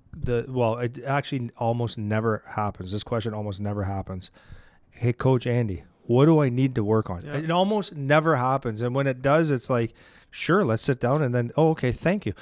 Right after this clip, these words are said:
Speaker 1: But it almost never happens. Like,
Speaker 2: Yeah.
Speaker 1: dude,
Speaker 2: Yeah.
Speaker 1: who cares about what you're good at? Like, and, but, well, they don't even say, "What do you think my strengths are?" I don't get asked the questions.
Speaker 2: Yeah.
Speaker 1: I do it for a living, and I've got,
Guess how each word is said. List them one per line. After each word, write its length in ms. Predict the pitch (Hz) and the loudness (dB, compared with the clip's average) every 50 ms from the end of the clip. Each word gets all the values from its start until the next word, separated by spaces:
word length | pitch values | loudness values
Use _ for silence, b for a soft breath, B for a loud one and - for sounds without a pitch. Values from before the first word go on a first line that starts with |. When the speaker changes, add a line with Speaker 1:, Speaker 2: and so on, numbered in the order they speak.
| B B B B B | B B B B B
Speaker 1:
But 240 | B - 151 170 165 | B -4 -4 0 2
it 100 | 165 156 | 0 2
almost 400 | 165 175 175 175 190 185 156 - | 4 4 4 4 4 4 2 2
never 280 | 135 120 113 110 139 156 | 0 2 2 2 2 2
happens. 320 | 151 180 208 190 - 120 113 | 2 2 0 0 -2 0 0
Like, 160 | - 143 139 | 0 0 0
Speaker 2:
Yeah. 80 | 156 165 | -2 -2
Speaker 1:
dude, 360 | 160 220 262 269 190 120 - - _ _ _ _ _ b b b b b b b b b - - _ _ _ _ _ - | 0 2 2 2 2 0 -4 -10 _ _ _ _ _ b b b b b b b b b -20 -20 _ _ _ _ _ -10
Speaker 2:
Yeah. 140 | 135 135 - - - - _ _ | -10 -10 -10 -12 -16 -20 _ _
Speaker 1:
who 260 | - - - 254 262 | -12 -6 -2 -2 -2
cares 340 | - - 240 254 247 226 202 | 0 0 0 0 0 0 0
about 200 | 180 175 165 156 | 0 0 0 0
what 160 | 160 151 - | -2 -4 -4
you're 80 | 160 147 | -6 -4
good 160 | 156 196 202 | -2 -2 -2
at? 140 | 165 139 147 | 0 0 0
Like, 140 | 156 147 175 | -2 0 0
and, 200 | 170 165 156 147 | -2 -2 -2 -4
but, 100 | 175 175 | -2 0
well, 120 | 170 151 139 | 0 0 0
they 120 | 147 160 | 0 0
don't 180 | 175 196 190 185 | 0 2 0 0
even 120 | 170 151 | 0 -2
say, 120 | - - 165 | 0 0 2
"What 160 | 143 147 156 | 2 2 2
do 40 | 156 | 2
you 80 | 151 139 | 0 0
think 220 | 135 147 147 147 | 0 -2 -2 -2
my 200 | 143 139 127 123 120 123 110 139 135 | -2 -2 -2 -2 -2 -6 -12 -12 -10
strengths 400 | - - - 160 202 214 - - | -8 -4 -2 -2 -2 -2 -2 -4
are?" 180 | 104 90 82 - b b b b b b b b b b | -4 -4 -6 -12 b b b b b b b b b b
I 120 | 143 165 | 0 2
don't 200 | 185 226 240 233 | 2 2 2 0
get 160 | - 220 208 170 | 0 -2 -2 -2
asked 280 | 175 180 202 190 - - | -4 -6 -6 -6 -8 -12
the 60 | 175 | -8
questions. 500 | - 175 196 226 - - 123 95 90 - | -4 -4 -4 -4 -4 -6 -8 -8 -8 -8
Speaker 2:
Yeah. 220 | - 139 139 139 123 - - | -4 -2 -2 -2 -4 -4 -2
Speaker 1:
I 120 | 143 151 | 0 0
do 240 | 160 143 156 208 247 | 0 2 2 2 2
it 80 | 233 220 | 0 -2
for 180 | - - 170 | -2 -4 -2
a 60 | 147 143 | -2 -2
living, 320 | 139 156 180 190 185 160 | -2 -2 -2 -2 -4 -4
and 80 | 143 131 | -4 -4
I've 140 | 127 127 123 | -4 -4 -2
got, 240 | 127 120 117 113 - | -2 -2 -2 -2 -4